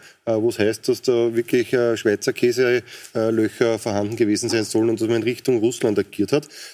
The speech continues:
dann sprechen wir hier in einer Zei-, aus einer, von einer Zeit, die weit vor Herbert Kickl gewesen ist. Das soll man nicht vergessen dabei. Da war ein Herr Griedling der B-V-D-Chef und es waren vor allem Sobotka,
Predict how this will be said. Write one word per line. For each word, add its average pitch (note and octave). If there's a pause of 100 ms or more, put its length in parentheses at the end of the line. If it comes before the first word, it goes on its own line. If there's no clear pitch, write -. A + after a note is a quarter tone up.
dann B2
sprechen B2+
wir C3
hier C3+ (140)
in A#2+
einer A2
Zei-, F#2+
aus A2
einer, A2+
von A#2
einer A2
Zeit, G2
die A#2
weit G2
vor -
Herbert G#2
Kickl G2+
gewesen G#2
ist. C3+
Das G#2+
soll A2
man G#2+
nicht G2+
vergessen G#2
dabei. A#2+ (360)
Da A2
war G#2
ein G#2
Herr G#2
Griedling A2
der A2
B-V-D-Chef - (300)
und C3
es B2+
waren A#2
vor A#2+
allem G#2+
Sobotka, A2+